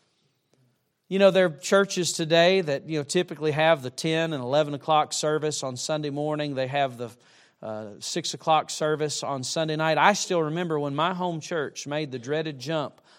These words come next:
on Sunday night from seven o'clock to six o'clock. It was akin to compromise with some of the old school. Uh, can you believe that? We're having a six o'clock service. And,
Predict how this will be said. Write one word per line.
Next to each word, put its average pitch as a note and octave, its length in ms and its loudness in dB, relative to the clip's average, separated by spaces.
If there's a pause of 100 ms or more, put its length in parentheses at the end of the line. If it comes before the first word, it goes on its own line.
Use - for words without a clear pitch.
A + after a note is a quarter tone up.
(140)
on B2+ 160 -6
Sunday D#3+ 360 -2
night D3 300 -4
from B2 220 -10
seven D3 360 -2
o'clock D3 440 -2
to A#2 80 -16
six - 340 -6
o'clock. - 380 -8 (1600)
It F#3 160 2
was D3 200 0
akin D#3 300 -2
to D3+ 60 -4
compromise C3+ 760 -2
with A#2 80 -10
some C3+ 240 -4
of B2+ 80 -8
the C3 120 -4
old B2+ 200 -4
school. E3 460 -6 (840)
Uh, G2+ 220 -16 (360)
can C#3 240 -6
you D#3+ 140 -2
believe E3 420 0
that? E3+ 280 4
We're C3+ 140 -4
having D3+ 300 -2
a D3 40 -8
six - 320 -6
o'clock E3 380 2
service. D3+ 560 -4
And, C3 180 -10